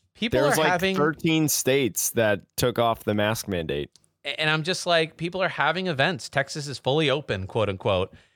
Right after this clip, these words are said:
Speaker 1: And, you know, you know, sorry to all y'all folks in Texas. I, I, you know, I'm not,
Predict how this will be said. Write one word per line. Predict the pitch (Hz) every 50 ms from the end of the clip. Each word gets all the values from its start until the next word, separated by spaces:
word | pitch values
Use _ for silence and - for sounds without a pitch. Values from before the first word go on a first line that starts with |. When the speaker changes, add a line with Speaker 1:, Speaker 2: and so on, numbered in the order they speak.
| _ _ _ _ _ _ _ -
Speaker 1:
And, | 131 135 139 139 139
you | 139
know, | 131 127 127 147 -
you | 160 143
know, | 104 101 - _
sorry | - - - - 165 175 196 202
to | 196
all | 170 165 170 180 185
y'all | 185 185 185
folks | 185 190 185 - -
in | 185 175
Texas. | 170 170 170 - - 190 175 -
I, | 156 135 143
I, | - 143 147
you | 151 165 147
know, | 135 123 113
I'm | 117 131
not, | 147 147 147 139 -